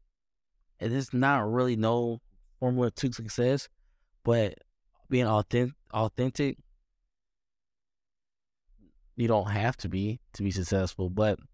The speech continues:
like I said, the level of your authenticity does determine your success, because David Dobrik still is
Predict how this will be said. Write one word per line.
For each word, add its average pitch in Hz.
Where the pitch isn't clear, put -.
like 98
I 95
said, 95
the 92
level 104
of 98
your 87
authenticity 90
does 101
determine 92
your 92
success, 101
because 110
David 127
Dobrik 120
still 139
is 98